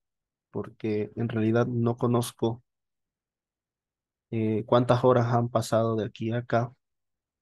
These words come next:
voy a tomar este tiempo como inicial, es decir, como tiempo cero. Y sé que hasta este punto el tiempo es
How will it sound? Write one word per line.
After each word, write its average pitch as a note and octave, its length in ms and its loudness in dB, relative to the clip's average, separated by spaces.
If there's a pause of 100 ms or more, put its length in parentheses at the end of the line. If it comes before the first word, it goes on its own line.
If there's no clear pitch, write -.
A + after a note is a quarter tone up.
(1000)
voy B2 180 4
a B2+ 100 4
tomar B2 440 2 (880)
este C3+ 300 0
tiempo B2 480 -2
como A2+ 260 -2
inicial, B2 640 -2
es A#2 140 -8
decir, A2 360 -4
como G#2+ 240 -6
tiempo A2 400 -6
cero. - 360 0 (1300)
Y B2+ 140 0
sé D3+ 280 2
que D#3 300 4 (160)
hasta B2 560 4
este C3+ 340 0
punto C#3+ 680 -2 (1700)
el A#2 200 -2
tiempo B2 520 2
es A2 440 -4